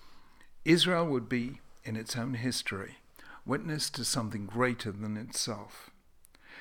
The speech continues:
This is how the former Marxist philosopher Nikolai Berdyaev put it. I remember how the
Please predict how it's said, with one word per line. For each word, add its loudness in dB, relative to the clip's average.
This 6
is 4
how 6
the 2
former 2
Marxist 2
philosopher 2
Nikolai 2
Berdyaev 2
put -8
it. -16
I 6
remember 8
how 4
the -2